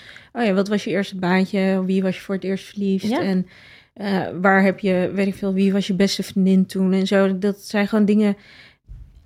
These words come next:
Speaker 1: En ik mer-, wat ik merkte vooral aan mijn oma is dat zij het heel leuk vond om daarover te praten.
Speaker 2: Ja.
Speaker 1: Leuk om haar eigen herinneringen op te halen. Dus ik weet niet, ehm, mocht <laughs> je, je wat lijken, ik zou het zeker een keer doen.
Speaker 2: Ja.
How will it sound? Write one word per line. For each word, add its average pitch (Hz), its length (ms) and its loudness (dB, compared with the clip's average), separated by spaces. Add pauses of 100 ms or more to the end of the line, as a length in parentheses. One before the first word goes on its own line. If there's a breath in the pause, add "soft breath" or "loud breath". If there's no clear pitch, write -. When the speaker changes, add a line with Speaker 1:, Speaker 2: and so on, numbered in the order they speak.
(140)
Speaker 1:
En - 180 -2
ik 214 100 4
mer-, 226 360 6
wat 220 180 2
ik 226 80 2
merkte 214 320 4
vooral 226 240 4
aan 214 140 6
mijn 208 220 4
oma 214 280 4
is 208 140 0
dat 208 160 -4
zij 214 100 0
het 208 100 2
heel 233 300 6
leuk 214 220 4
vond 202 260 -8
om 196 120 -2
daarover 190 320 -2
te - 120 -20
praten. 202 520 -2
Speaker 2:
Ja. 208 300 -4
Speaker 1:
Leuk 220 240 4
om 208 100 0
haar 196 160 2
eigen 196 260 0
herinneringen 185 520 2
op - 160 -12
te - 80 -10
halen. 175 320 -4
Dus 185 220 -4 (380 loud breath)
ik 208 120 -8
weet 190 160 4
niet, 175 240 2
ehm, 185 420 -2 (440)
mocht 208 380 0
<laughs> - 300 -12
je, 226 100 6 (100)
je 226 120 4
wat 214 160 4
lijken, 202 360 4
ik 208 100 -4
zou 208 160 0
het 208 100 -4
zeker 220 360 2
een 190 80 2
keer 202 160 0
doen. 208 140 6
Speaker 2:
Ja. 370 60 -4